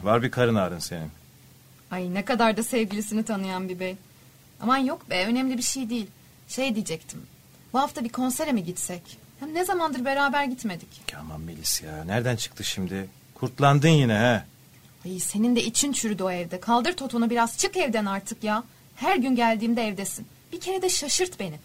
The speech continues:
Speaker 2: İşten geldiğimde seni evde görmeyeyim. Merak edip arayayım nerede bu çocuk diye. Bir çık git artık ya.
Speaker 1: <laughs> Ya daha ne istiyorsun işte, evine bağlı bir erkeğim. Çoğu kızın arayıp da bulamadığı bir şey bu.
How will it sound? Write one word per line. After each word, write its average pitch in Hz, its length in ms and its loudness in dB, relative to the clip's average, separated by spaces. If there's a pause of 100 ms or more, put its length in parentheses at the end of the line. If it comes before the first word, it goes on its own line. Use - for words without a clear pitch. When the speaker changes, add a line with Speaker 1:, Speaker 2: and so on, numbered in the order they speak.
(220)
Speaker 2:
İşten 294 320 0
geldiğimde 240 400 2
seni 240 220 2
evde 233 220 2
görmeyeyim. 208 560 2 (300)
Merak 370 300 -2
edip 240 260 -4
arayayım 233 340 0
nerede 196 320 0
bu 185 60 -8
çocuk 185 300 -6
diye. 175 200 -6 (320)
Bir 262 60 -8
çık - 220 -2
git 466 140 0 (100)
artık - 260 -4
ya. 214 280 0
Speaker 1:
<laughs> - 60 -20 (1300)
Ya 123 180 -2
daha 139 200 0
ne 143 140 2
istiyorsun 175 440 -2
işte, 135 200 -4
evine 151 360 2
bağlı 165 300 4
bir 175 80 2
erkeğim. 151 420 0 (360)
Çoğu 196 260 6
kızın 175 220 4
arayıp 175 300 6
da 156 120 2
bulamadığı 165 480 8
bir 117 60 0
şey 107 260 0
bu. 95 160 -4